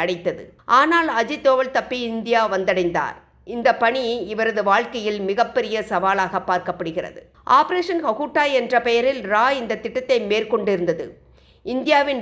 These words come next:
ராவுடன் இணைந்து இந்த பணியை இஸ்ரேலின் மொசாத் உளவு அமைப்பும் செய்திருந்தது.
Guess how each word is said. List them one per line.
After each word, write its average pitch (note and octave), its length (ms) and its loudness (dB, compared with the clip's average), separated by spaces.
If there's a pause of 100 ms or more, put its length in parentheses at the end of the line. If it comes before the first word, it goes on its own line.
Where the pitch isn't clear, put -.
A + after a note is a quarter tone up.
ராவுடன் A3+ 440 2 (100)
இணைந்து G#3 320 0 (120)
இந்த G#3+ 140 -2 (100)
பணியை A3 300 0 (320)
இஸ்ரேலின் A3 540 2 (200)
மொசாத் A3+ 480 0 (220)
உளவு G#3+ 320 2
அமைப்பும் G3 500 -2
செய்திருந்தது. F#3 600 -4